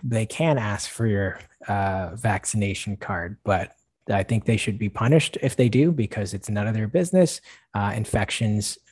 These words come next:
you can't prove infections came from, uh, you know, anyone who didn't have a vaccine or whatever, or,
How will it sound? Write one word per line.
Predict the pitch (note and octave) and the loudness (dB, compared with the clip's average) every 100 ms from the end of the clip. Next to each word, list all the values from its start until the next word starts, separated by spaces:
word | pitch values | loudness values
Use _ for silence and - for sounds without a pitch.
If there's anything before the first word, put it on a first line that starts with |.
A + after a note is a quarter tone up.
| _ | _
you | B2 A2+ G#2+ | 2 2 2
can't | C#3 C3 - | 2 0 0
prove | - D3 C#3 | 6 8 8
infections | C3 - C#3 - C#3 C#3+ C3 | 6 4 2 0 2 2 0
came | - C#3+ C#3 | -2 0 0
from, | B2+ D3+ C#3+ C#3 - - - _ | -2 -2 0 -2 -4 -20 -20 _
uh, | B2 B2+ B2+ | 0 2 4
you | C3 | 4
know, | C3 B2+ B2+ B2 | 4 4 2 0
anyone | B2 C3 B2 B2+ | 0 0 2 0
who | A#2 B2 A2+ A#2+ | 0 -2 -4 -4
didn't | C3+ C3 | 0 0
have | B2 B2+ A#2+ | 0 -2 -2
a | |
vaccine | A#2 A#2 A#2 - B2 A#2+ A#2+ | -2 -4 -6 -4 0 2 2
or | A#2+ A2 | 0 0
whatever, | A2+ A#2 A#2 A#2 A2+ | 0 0 0 0 0
or, | A2 G#2 G2+ | 0 -2 -4